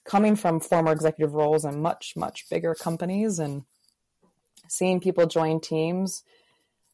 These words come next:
and marketing especially, I've seen folks come in and wanna copy and paste what they did before,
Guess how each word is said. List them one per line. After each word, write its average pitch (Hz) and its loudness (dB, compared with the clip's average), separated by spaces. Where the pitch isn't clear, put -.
and 196 0
marketing 233 2
especially, 160 0
I've - -4
seen 196 0
folks 180 -2
come 170 -4
in 165 0
and 160 0
wanna 160 0
copy 175 -2
and 160 -4
paste 160 -2
what 170 -6
they 160 -2
did 156 0
before, 160 -2